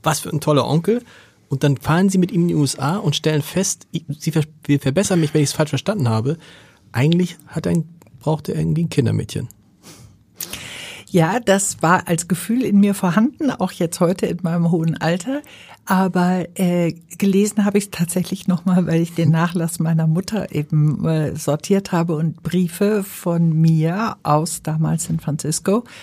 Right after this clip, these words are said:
Speaker 2: an meine Eltern fand. Und da stand das alles noch mal haarklein drin, meine Gefühlswelt. Die muss nicht objektiv wahr sein, aber ich hab's so empfunden und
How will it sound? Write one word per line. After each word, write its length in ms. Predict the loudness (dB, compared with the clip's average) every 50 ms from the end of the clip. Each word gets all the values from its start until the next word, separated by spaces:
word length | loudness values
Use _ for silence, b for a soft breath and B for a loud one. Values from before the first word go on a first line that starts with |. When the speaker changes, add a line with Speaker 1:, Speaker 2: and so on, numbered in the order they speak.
| B B B B B B B
Speaker 2:
an 180 | 2 2 4
meine 260 | 6 6 4 4 4
Eltern 340 | 2 0 0 0 -2 -2 -2
fand. 340 | -4 -4 -6 -6 -6 -6 -8
Und 500 | -6 -2 0 0 0 0 -2 -4 -2 -2
da 160 | 0 0 0
stand 300 | -2 -4 -6 -4 -4 -2
das 160 | -4 -4 -4
alles 260 | -4 -4 -4 -4 -4 -2
noch 140 | -4 -2
mal 180 | -2 -2 -4 -2
haarklein 460 | -4 -4 -6 -6 -4 -2 0 0 0
drin, 380 | 0 0 0 2 4 4 4 4
meine 400 | 4 2 2 2 2 2 0 0
Gefühlswelt. 680 | -2 -4 -4 -2 -4 -2 -2 -4 -6 -6 -6 -8 -8 -10 B B B B 0
Die 100 | 2 2
muss 320 | 4 4 4 2 2 0
nicht 280 | 0 0 -2 -2 -2 -2
objektiv 640 | -2 -2 0 0 -2 -2 -2 -4 -2 -2 -2 -2 -2
wahr 220 | 0 2 2 2
sein, 360 | 0 0 -4 -4 -4 -4 -6 -2 -2
aber 340 | 0 0 2 2 2 2 0 -4 -14 _ 0
ich 240 | 0 0 0 0 -4
hab's 200 | -4 -4 -4 -6
so 100 | -6 -4
empfunden 680 | -2 -2 -4 -4 -2 -2 0 0 -2 0 -2 -2 -2 -2
und 340 | -2 -2 -2 -2 -2 -4